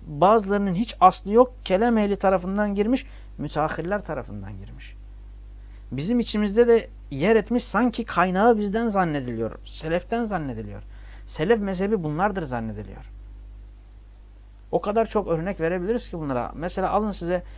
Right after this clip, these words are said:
mütevatir ahad meselesi. Alın mesela hakikat ve mecaz meselesi.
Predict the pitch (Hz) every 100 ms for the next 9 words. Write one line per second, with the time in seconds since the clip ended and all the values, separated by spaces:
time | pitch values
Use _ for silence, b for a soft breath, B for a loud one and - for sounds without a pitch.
0 | B 131 139 165 165 165 - 156 190 -
1 | 147 - 110 - - - - - - -
2 | - - - - - - - - - -
3 | - - - 160 202 196 185 190 180 -
4 | 156 165 196 160 160 147 156 175 151 -
5 | 95 -